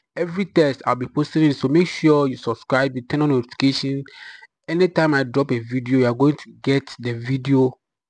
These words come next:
early. Okay, and comment anything you don't understand. If you need me for any help,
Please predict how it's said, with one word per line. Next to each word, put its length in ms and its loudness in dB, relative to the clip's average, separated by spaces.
early. 320 -2
Okay, 360 -8
and 420 -6
comment 400 2
anything 400 2
you 60 0
don't 200 0
understand. 480 -4
If 160 -12
you 80 -4
need 240 0
me 100 2
for 180 -2
any 180 0
help, 320 -2